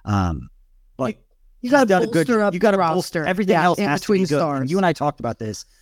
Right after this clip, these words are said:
Speaker 1: uh, regarding the Colorado, Oregon, and not that we were rooting against Colorado, and I wanna make sure I articulate this
Speaker 2: Yeah.
Speaker 1: correctly. So we were not rooting against Colorado, but both of us are so team-oriented for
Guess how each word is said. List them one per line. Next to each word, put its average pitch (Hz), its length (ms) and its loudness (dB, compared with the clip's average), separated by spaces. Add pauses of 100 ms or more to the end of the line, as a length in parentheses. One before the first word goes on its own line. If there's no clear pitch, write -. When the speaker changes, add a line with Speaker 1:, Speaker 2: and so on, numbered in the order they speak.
(160)
Speaker 1:
uh, 117 240 0
regarding 123 320 0
the 113 60 -2
Colorado, 113 380 -2
Oregon, 139 260 0
and 113 80 -2
not 143 140 2
that 139 80 0
we 135 80 0
were 123 80 0
rooting 131 400 0
against 127 340 -4
Colorado, 110 640 0
and 98 80 -6
I 113 40 0
wanna 113 120 0
make 110 120 -4
sure 117 140 -4
I 95 240 -4
articulate 98 460 -8
this 95 140 -2
Speaker 2:
Yeah. 247 100 6
Speaker 1:
correctly. - 240 -4
So - 80 -12
we 165 60 0
were 131 80 0
not 123 200 4
rooting 117 280 0
against 107 260 -4
Colorado, 104 480 -2 (320)
but 127 220 -2
both 143 240 2
of 127 100 -2
us 120 260 0
are 107 140 -6
so 131 640 -2 (500)
team-oriented 107 760 0
for 101 240 -2